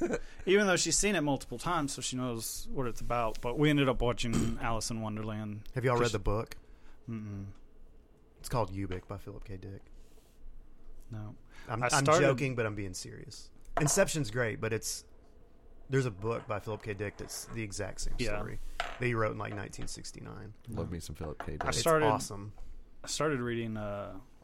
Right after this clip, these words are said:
Speaker 2: Horse Destroys the Universe.
Speaker 1: <laughs>
Speaker 2: I've, I've read, I think, about a hundred
Speaker 3: Horse
Speaker 2: pages.
Speaker 3: Destroys the Universe?
Speaker 2: Yeah, it's a book he let me borrow.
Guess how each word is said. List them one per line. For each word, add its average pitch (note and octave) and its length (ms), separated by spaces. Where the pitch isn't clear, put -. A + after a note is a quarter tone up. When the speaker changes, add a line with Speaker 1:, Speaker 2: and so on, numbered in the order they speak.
Speaker 2:
Horse - 260
Destroys G#2 380
the G#2+ 80
Universe. G#2+ 560
Speaker 1:
<laughs> - 0
Speaker 2:
I've, A#2 240
I've A2+ 200
read, G#2+ 320
I A#2 60
think, A2 180
about G#2+ 200
a G#2+ 40
hundred A2 260
Speaker 3:
Horse B2 280
Speaker 2:
pages. A2 200
Speaker 3:
Destroys A#2 520
the G#2 80
Universe? G#2 360
Speaker 2:
Yeah, D3+ 240
it's C3+ 180
a C#3 40
book D3+ 220
he D3 100
let B2+ 160
me A#2+ 120
borrow. A2+ 520